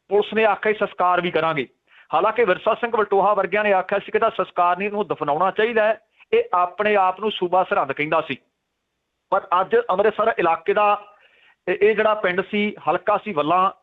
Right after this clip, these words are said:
ਉੱਥੇ ਇਹ ਭੋਗ ਸਮਾਗਮ ਰੱਖਿਆ ਗਿਆ ਸੀ। ਕੁਝ ਨਿਹੰਗ ਸਿੰਘਾਂ ਨੂੰ ਪਤਾ ਲੱਗ ਗਿਆ, ਸਿੱਖ ਸਟੂਡੈਂਟ ਫੈਡਰੇਸ਼ਨ ਭਿੰਡਰਾਂ ਵਾਲਿਆਂ ਨੂੰ ਪਤਾ ਲੱਗ ਗਿਆ, ਦਮਦਮੀ ਟਕਸਾਲ ਨੂੰ ਪਤਾ ਲੱਗ ਗਿਆ, ਬਹੁਤ ਸਾਰੇ ਸਿੰਘ ਉੱਥੇ ਜਾ ਪਹੁੰਚੇ।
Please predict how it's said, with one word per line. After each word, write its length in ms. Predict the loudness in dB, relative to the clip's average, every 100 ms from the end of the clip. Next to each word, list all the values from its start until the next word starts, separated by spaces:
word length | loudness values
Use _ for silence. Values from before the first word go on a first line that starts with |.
| _ _ _
ਉੱਥੇ 520 | 0 0 0 2 2 0
ਇਹ 80 | -4
ਭੋਗ 460 | -4 2 4 4
ਸਮਾਗਮ 400 | 0 0 2 2
ਰੱਖਿਆ 300 | 0 0 -2
ਗਿਆ 180 | 0 0
ਸੀ। 160 | -2 -8 -14 _ _ _
ਕੁਝ 200 | 2 2
ਨਿਹੰਗ 280 | 2 2 0
ਸਿੰਘਾਂ 280 | -2 0
ਨੂੰ 100 | 0
ਪਤਾ 280 | 0 0 2
ਲੱਗ 200 | 2 2
ਗਿਆ, 160 | 2 0
ਸਿੱਖ 280 | 0 -4 -4
ਸਟੂਡੈਂਟ 360 | -8 -4 -2
ਫੈਡਰੇਸ਼ਨ 420 | -2 -2 -2 -2
ਭਿੰਡਰਾਂ 360 | -2 -2 0 0
ਵਾਲਿਆਂ 180 | 2 0
ਨੂੰ 80 | 0
ਪਤਾ 240 | 0 2
ਲੱਗ 160 | 0 2
ਗਿਆ, 180 | 0
ਦਮਦਮੀ 380 | 2 -2 -4 -6
ਟਕਸਾਲ 340 | -8 -2 0 0
ਨੂੰ 100 | 0
ਪਤਾ 260 | 0 0
ਲੱਗ 160 | 2 2
ਗਿਆ, 380 | 2 2 0 -4 -20 -20 _
ਬਹੁਤ 380 | _ 0 2 0
ਸਾਰੇ 300 | 0 0 0
ਸਿੰਘ 220 | -2 0
ਉੱਥੇ 220 | 0 0
ਜਾ 140 | -2 -2
ਪਹੁੰਚੇ। 380 | -2 -4 -4